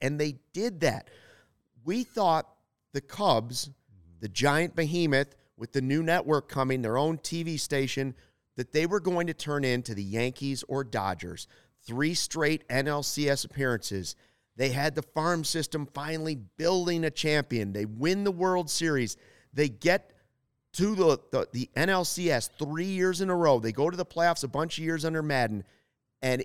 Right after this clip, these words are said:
Speaker 1: it falls apart. Instead of becoming the Dodgers or the current Astros or
Speaker 2: Right.
Speaker 1: the Yankees, who really haven't won a World Series but still spend a lot of money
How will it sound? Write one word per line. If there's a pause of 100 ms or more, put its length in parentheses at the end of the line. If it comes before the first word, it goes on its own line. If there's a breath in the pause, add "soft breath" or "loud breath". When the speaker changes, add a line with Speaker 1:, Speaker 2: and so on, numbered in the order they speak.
Speaker 1:
it (400)
falls
apart.
Instead
of
becoming (340 soft breath)
the
Dodgers (380)
or
the
current
Astros (360 soft breath)
or
Speaker 2:
Right.
Speaker 1:
the
Yankees,
who
really
haven't
won
a
World
Series
but
still
spend
a
lot
of
money